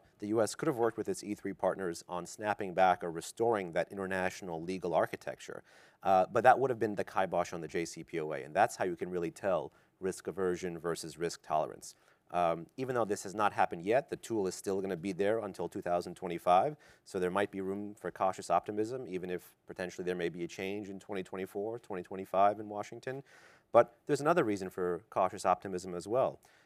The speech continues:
uh, and that's with Europe's move to keep some of these non-proliferation sanctions that it was designed to remove, uh, uh, come this Wednesday, per the J C P O A. Make no mistake, the Europeans have the legal,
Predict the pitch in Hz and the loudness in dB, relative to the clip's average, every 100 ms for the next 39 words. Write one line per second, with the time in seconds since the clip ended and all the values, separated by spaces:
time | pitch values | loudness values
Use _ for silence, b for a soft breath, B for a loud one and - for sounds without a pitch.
0 | b 98 95 92 110 107 110 - 110 104 | b 0 2 2 0 2 2 2 -2 -2
1 | 101 104 - 98 98 92 92 - 104 - | 0 0 -2 -4 -4 -4 -10 -6 -8 -8
2 | - - 104 104 101 98 82 92 90 92 | -8 -2 0 -2 -6 -8 -6 -8 -8 -2
3 | 95 92 95 95 92 92 90 87 - 87 | -2 -2 -2 -2 0 0 0 -6 -6 -6
4 | 87 92 87 85 82 80 87 90 90 90 | -6 -8 -6 -6 -6 -8 -4 -2 -2 -4
5 | 90 87 139 95 - - b b b - | -4 -2 -2 -4 -8 -20 b b b -2
6 | 90 85 80 76 71 - - 76 - 92 | 2 4 4 2 -2 -8 -8 -8 -6 -8
7 | 82 82 - 82 76 73 71 53 _ b | -6 -8 -8 -8 -10 -8 -10 -12 _ b
8 | b - 85 76 82 73 78 71 78 65 | b -4 -2 -2 -4 -6 -8 -10 -8 -6
9 | 64 55 _ _ _ 101 127 - 147 117 | -8 -10 _ _ _ -4 -4 -2 -4 -4
10 | 104 117 127 143 - - 95 98 101 110 | -2 0 0 -2 -12 -10 -2 0 0 -2
11 | 104 98 98 90 85 87 107 98 107 104 | -6 -2 0 0 -4 -4 -2 2 2 2